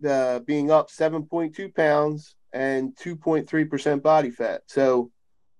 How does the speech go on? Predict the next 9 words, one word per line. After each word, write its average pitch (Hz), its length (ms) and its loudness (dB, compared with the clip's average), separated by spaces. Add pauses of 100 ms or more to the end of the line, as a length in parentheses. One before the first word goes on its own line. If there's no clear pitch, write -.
(160)
over 147 340 4
Labor 147 340 4
Day, 135 460 -2 (200)
I 123 100 -8
get, 123 220 -8
he 123 360 -4 (920)
gained 135 260 4
some 127 180 -2
weight 127 300 -2